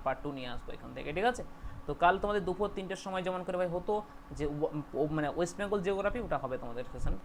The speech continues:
কাল থেকে চালাই। এখানে কমেন্ট করে ভাই লাভ নেই ধনদীপবাবু, কমেন্ট করো ভাই ক্লাসের পরে। হ্যাঁ, আমার বাড়ির পাশে my dear,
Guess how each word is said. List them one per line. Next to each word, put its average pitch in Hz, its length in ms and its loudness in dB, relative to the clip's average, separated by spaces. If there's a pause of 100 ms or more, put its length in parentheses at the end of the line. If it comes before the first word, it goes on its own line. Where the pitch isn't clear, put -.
কাল 139 200 2
থেকে 160 240 -4
চালাই। - 200 -8 (500)
এখানে 233 320 4
কমেন্ট 208 300 2
করে 214 100 4
ভাই 202 120 4
লাভ 170 260 8
নেই 185 140 0
ধনদীপবাবু, 190 680 2 (220)
কমেন্ট 165 240 0
করো 170 100 0
ভাই 196 100 0
ক্লাসের 135 380 -4
পরে। 117 200 -6 (1120)
হ্যাঁ, 170 120 12
আমার 190 260 10
বাড়ির 185 220 8
পাশে 139 240 0
my 117 220 -6
dear, 123 180 -12